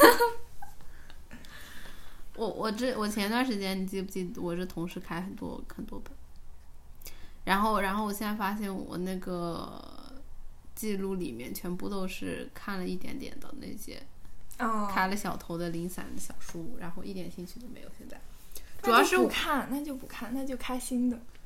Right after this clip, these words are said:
Speaker 1: 主要是我会在看着看着的中间，就是又被种草别的书。
Speaker 2: 我也是。
Speaker 1: 然后就没兴趣看那本了。
Speaker 2: 我也是。
Speaker 1: 然后就想立马看那本。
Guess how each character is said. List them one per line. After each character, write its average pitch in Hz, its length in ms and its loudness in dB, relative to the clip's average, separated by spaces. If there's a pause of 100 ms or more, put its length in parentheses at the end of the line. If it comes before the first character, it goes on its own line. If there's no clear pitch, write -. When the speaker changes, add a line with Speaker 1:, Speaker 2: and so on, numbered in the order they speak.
(100)
Speaker 1:
主 240 100 2
要 254 140 8
是 294 120 0
我 294 180 4
会 294 120 2
在 320 140 2
看 320 260 2
着 285 80 2
看 277 320 0
着 254 80 -2
的 233 140 -2
中 247 280 0
间， 254 320 0 (640)
就 254 240 2
是 233 800 -2 (300)
又 269 160 2
被 247 240 2
种 254 180 0
草 220 160 -2
别 160 160 -4
的 190 140 -4
书。 - 160 -8 (220)
Speaker 2:
我 220 180 2
也 208 180 2
是。 202 280 -6
Speaker 1:
然 202 100 0
后 220 80 0
就 226 160 -4
没 190 160 0
兴 214 160 -2
趣 202 60 -2
看 190 200 -8
那 175 200 -4
本 - 100 -10
了。 - 60 -10 (260)
Speaker 2:
我 196 180 -2
也 196 240 2
是。 214 140 -2
Speaker 1:
然 214 80 4
后 196 60 4
就 185 80 4
想 180 180 4
立 254 140 4
马 185 140 0
看 185 200 -4
那 180 80 0
本。 170 100 -4